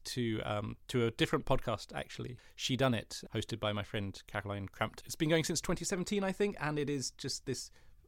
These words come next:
highly authoritative, fortnightly working through aspects of Golden Age detective fiction, and it completely rekindled my love of that genre and reminded me of it from my childhood. And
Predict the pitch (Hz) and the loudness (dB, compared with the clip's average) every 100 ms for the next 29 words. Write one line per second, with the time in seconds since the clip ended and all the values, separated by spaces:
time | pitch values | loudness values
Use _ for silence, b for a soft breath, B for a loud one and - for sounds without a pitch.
0 | - - 160 160 139 143 123 - 113 113 | -12 2 6 8 8 6 4 4 2 0
1 | 107 110 95 - - 143 - 113 113 113 | 2 0 0 -6 4 4 6 2 2 0
2 | 110 113 110 - 107 - 113 107 101 - | 2 2 2 0 -4 0 2 2 0 0
3 | 117 - 104 92 b b b b b 131 | -4 -2 -6 -6 b b b b b 0
4 | 120 104 104 95 - - - - - - | 2 2 0 -2 -4 -4 -6 -6 -6 -6
5 | 107 101 b b 131 - 165 170 175 165 | -6 -8 b b 2 4 12 12 12 8
6 | 135 131 143 127 117 113 113 110 101 101 | 6 4 4 4 4 0 2 2 2 -2
7 | - 123 104 104 - 110 - - - - | -2 0 0 0 -2 -2 -4 -18 -10 0
8 | 131 135 131 110 107 110 113 107 110 101 | 2 4 2 2 4 6 4 2 0 0
9 | 117 - 113 107 120 123 131 110 95 | -2 -2 -2 0 0 0 -2 -4 -4